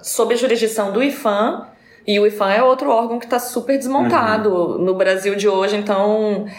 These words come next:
Speaker 1: eu fiquei até meio feliz de saber quando você falou que o sítio continua, parece que meio nos trinques, assim,
Speaker 2: Uhum.
Speaker 1: porque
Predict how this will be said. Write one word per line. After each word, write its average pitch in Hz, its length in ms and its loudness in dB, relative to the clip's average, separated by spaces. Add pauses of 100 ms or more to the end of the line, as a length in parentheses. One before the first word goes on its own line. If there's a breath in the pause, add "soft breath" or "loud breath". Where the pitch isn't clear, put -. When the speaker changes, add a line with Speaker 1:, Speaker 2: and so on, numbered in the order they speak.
(140 loud breath)
Speaker 1:
eu 208 80 2
fiquei 233 240 2
até 233 180 2
meio 277 180 0
feliz 254 300 0
de 220 80 0
saber 190 520 0
quando 185 180 -2
você 185 120 -2
falou 175 360 2
que 185 220 -2
o 180 80 0
sítio 180 440 0
continua, 180 520 -2
parece 175 400 0
que 175 540 -2 (340 loud breath)
meio 180 240 2
nos 185 180 0
trinques, 202 520 -2
assim, 226 460 0
Speaker 2:
Uhum. 196 60 -2
Speaker 1:
porque 180 1160 0